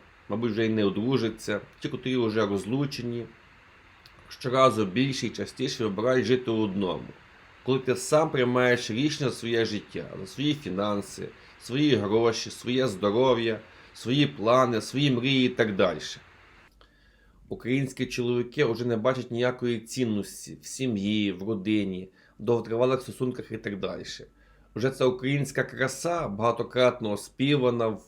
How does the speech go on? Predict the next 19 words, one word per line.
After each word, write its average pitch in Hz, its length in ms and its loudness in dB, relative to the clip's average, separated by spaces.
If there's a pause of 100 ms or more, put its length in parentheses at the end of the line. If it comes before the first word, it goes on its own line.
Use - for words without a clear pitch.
(140)
поезіях, 113 640 6
в - 40 -20
піснях 120 600 -2
і 113 80 -6
так 101 220 -8
далі 123 240 4 (120)
на 113 120 -2
весь 107 260 -4
світ, 131 380 -6 (580)
вже 127 120 -2
не 135 80 2
має 147 180 6
ніякої 143 400 4
вартості 113 640 6
для 101 220 2
нас, 139 320 2
для 120 160 0
українських - 360 -6
чоловіків. 98 640 -8